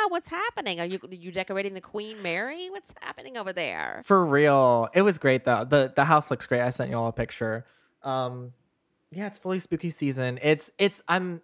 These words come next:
Speaker 2: I'm really excited because it feels like we're actually gonna have a fall this year in
Speaker 1: Yes.
Speaker 2: Virginia.
Speaker 1: Okay.
Speaker 2: Normally, like, even now in late September, we're still tech-, typically in, like, eighty degree weather,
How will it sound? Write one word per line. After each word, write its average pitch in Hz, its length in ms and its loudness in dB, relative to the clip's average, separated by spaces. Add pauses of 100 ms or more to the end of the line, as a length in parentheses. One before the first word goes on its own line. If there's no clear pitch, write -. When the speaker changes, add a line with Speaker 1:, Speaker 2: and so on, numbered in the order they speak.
(100)
Speaker 2:
I'm 170 200 0
really 220 180 4
excited 196 300 -2
because 156 320 -2 (120)
it 156 240 4 (180)
feels 190 280 2
like 196 180 -2
we're 165 80 0
actually 147 380 -2
gonna 147 160 -2
have 139 180 0
a 127 80 0
fall 185 680 4
this 277 260 -2
year 311 420 2
in 359 80 -2
Speaker 1:
Yes. - 80 -4
Speaker 2:
Virginia. 311 640 2
Speaker 1:
Okay. 175 340 -8 (120)
Speaker 2:
Normally, 247 600 2
like, 196 420 2
even 196 400 0
now 165 260 6
in 165 120 2
late 160 180 2
September, 156 460 0
we're 143 140 -2
still 160 800 2
tech-, 147 360 -2
typically 175 500 0
in, 156 100 0
like, 147 220 2 (100)
eighty 156 240 2
degree 147 280 -2
weather, 165 540 4